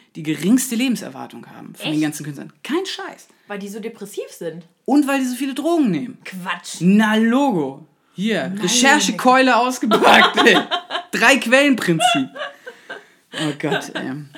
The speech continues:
Speaker 1: Nein, also auch der Miles Davis hat, äh, definitiv mehr gekokst, als ihm gut getan hat und hatte, ähnlich wie Chris Brown übrigens, wohl auch irgendwie ein, zwei Meinungsverschiedenheiten mit seiner Frau.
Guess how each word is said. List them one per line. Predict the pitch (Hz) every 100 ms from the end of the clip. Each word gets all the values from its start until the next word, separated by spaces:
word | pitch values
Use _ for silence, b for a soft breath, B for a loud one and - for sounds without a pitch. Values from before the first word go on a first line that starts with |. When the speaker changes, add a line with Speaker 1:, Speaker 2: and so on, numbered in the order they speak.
| B B B
Speaker 1:
Nein, | - 160 156
also | 143 156 151
auch | 170
der | 170
Miles | 151 156 151 147
Davis | 143 151 147 160
hat, | 139 - -
äh, | - 147 - 92
definitiv | 143 143 143 127 131
mehr | 135 143
gekokst, | 135 - 143 -
als | 147
ihm | 143
gut | 139 139
getan | - 151 135
hat | 127 -
und | 151 151
hatte, | 151 - - - - -
ähnlich | 254 359 302
wie | 254
Chris | - 269 -
Brown | 220 359 330
übrigens, | 139 139 143 165 -
wohl | 165
auch | 160 170
irgendwie | - 151 143 143
ein, | 147 147
zwei | 156
Meinungsverschiedenheiten | 147 147 147 147 143 - 156 143 135 -
mit | -
seiner | 131 147
Frau. | - - -